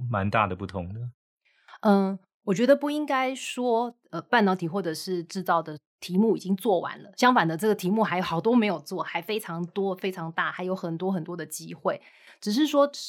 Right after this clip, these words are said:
Speaker 2: 对于创投来讲，就是 venture 来讲，它的机会可能比较少了。那怎么解释呢？呃，这，呃，这个I C T或者是半导体或制造产业，它已经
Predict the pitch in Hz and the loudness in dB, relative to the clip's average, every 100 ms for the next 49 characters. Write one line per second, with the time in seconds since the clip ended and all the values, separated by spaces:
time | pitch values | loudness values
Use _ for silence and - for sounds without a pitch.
0 | - 349 311 208 208 - 285 202 160 156 | 0 4 4 2 -2 4 4 4 -2 -10
1 | 156 156 - - 170 196 196 233 294 302 | -10 -12 -10 -12 -8 -4 2 4 4 2
2 | 202 - - 170 170 139 - _ _ - | 0 -4 -6 -12 -10 -10 -12 _ _ 0
3 | 269 247 220 214 220 175 143 147 165 160 | 4 4 2 -2 0 -2 -4 -10 -12 -12
4 | - - - 196 247 160 147 156 - - | -12 -12 -6 0 0 -2 -6 -12 -10 -6
5 | 175 147 165 _ _ _ - - 190 165 | -6 -6 -12 _ _ _ -10 -2 0 0
6 | 175 _ _ _ _ - 320 269 - _ | -4 _ _ _ _ 2 2 2 -2 _
7 | - 180 165 165 277 247 247 254 254 254 | -8 -6 -8 -8 -2 0 0 -2 -6 -6
8 | 254 214 160 196 190 190 165 160 165 160 | -2 -2 -2 -4 -2 -2 -4 -8 -12 -10
9 | 180 175 180 160 156 156 - 131 160 - | -10 -8 -2 -2 -2 -10 -14 -10 -10 -10
10 | - 208 - 196 175 | 0 2 2 -2 -6